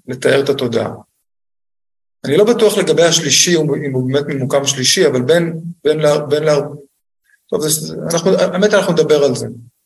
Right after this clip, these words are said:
אבל זה הציטוט מתוך הדמפדה. אז, אז אנחנו כן מנסים לשלוט על הפעולות שלנו, אבל למשל התמכרות, כן? בן אדם שהוא מכור, נכון? מדברים על זה שהתמכרות למשל לסמים, משהו שלא,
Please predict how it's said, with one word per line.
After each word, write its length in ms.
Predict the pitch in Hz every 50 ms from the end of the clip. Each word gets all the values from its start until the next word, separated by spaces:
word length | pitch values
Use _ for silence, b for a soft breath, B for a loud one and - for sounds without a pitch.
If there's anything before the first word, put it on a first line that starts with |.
| _ _ _ _ _ _ _ _ _ _ _ -
אבל 180 | 131 127 131
זה 140 | 131 135 160
הציטוט 440 | 151 156 156 156 - - 143 139 135
מתוך 300 | 135 123 113 - 135 135
הדמפדה. 640 | 127 123 120 117 113 113 123 135 135 139 160 185 202 - - - - - _ _ _ _ _ _ _ _ _ _ _ _ _ -
אז, 340 | - 135 123 120 123 123 - - _ _ _ _ _ _ _ _ _ _ - - -
אז 120 | 139 139
אנחנו 260 | 156 147 - - 160
כן 160 | 147 - 220 254
מנסים 340 | 285 269 233 220 226 208
לשלוט 280 | 196 190 - 185 180 185
על 80 | 180 165
הפעולות 380 | 160 165 160 151 143 139 131
שלנו, 380 | 131 - 127 123 123 127 127 135 143 156 156 156 156 156 - _ _ _ _ _ _ _ _ _ -
אבל 300 | - 135 131 147 151 151 156 156 151 156 - - _ _ _ _ _ _ _ -
למשל 420 | 175 180 180 180 180 180 185 240
התמכרות, 640 | 233 226 208 - 202 196 - 185 202 196 - - - - - - - _ _ _ _ _ _ _ _ _ _ _ _
כן? 260 | - 160 160 156 156
בן 80 | 151 147
אדם 180 | 147 180 185 185
שהוא 180 | - 220 196
מכור, 760 | 180 180 - - - - 214 202 151 123 113 - - - - -
נכון? 200 | - 170 170 160
מדברים 240 | 151 143 143 160 170
על 60 | 160
זה 60 | -
שהתמכרות 440 | - 180 170 156 151 - 156 156 156
למשל 200 | 160 147 160 160
לסמים, 520 | 156 156 156 - 160 151 165 180 156 143
משהו 200 | 143 143 - -
שלא, 640 | - - 143 139 139 143 156 156 151 143 131 - -